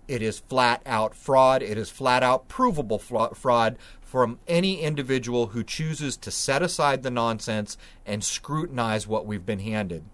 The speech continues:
The only thing about the International Space Station is, is that there is a light we can see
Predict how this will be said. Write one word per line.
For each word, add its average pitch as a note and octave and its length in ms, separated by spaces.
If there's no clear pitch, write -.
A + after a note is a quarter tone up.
The C#3 100
only A3 160
thing A#3+ 220
about F#3+ 280
the E3+ 140
International D#3 540
Space C3+ 380
Station G2+ 440
is, F#2+ 360
is A2 180
that G#2 200
there G#2+ 220
is B2+ 400
a B2+ 80
light G#2+ 320
we G#2 140
can G#2 140
see F#2+ 440